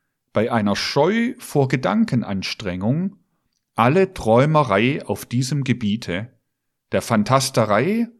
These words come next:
und auch der falschen Einstellung zum Leben Vorschub leistet. Niemand hat etwas zu fürchten,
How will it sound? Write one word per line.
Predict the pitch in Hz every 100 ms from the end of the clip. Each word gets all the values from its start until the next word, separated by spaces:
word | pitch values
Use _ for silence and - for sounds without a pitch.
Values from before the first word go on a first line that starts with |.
| _ _ _
und | - 175 208
auch | - 143
der | 143
falschen | 127 123 127 202 - 170
Einstellung | 151 147 175 - 139 135 131
zum | 127 127 113
Leben | 101 127 131 85 78
Vorschub | - - 107 104 110 101
leistet. | - 80 80 - - - - _ _ _ _ _ _ _ _ _ _ _ _ _ _ _ _ _ _ _ _
Niemand | 110 127 131 135 170 196 -
hat | 143 -
etwas | 135 135 131
zu | - 123
fürchten, | - 117 131 - 160 165 170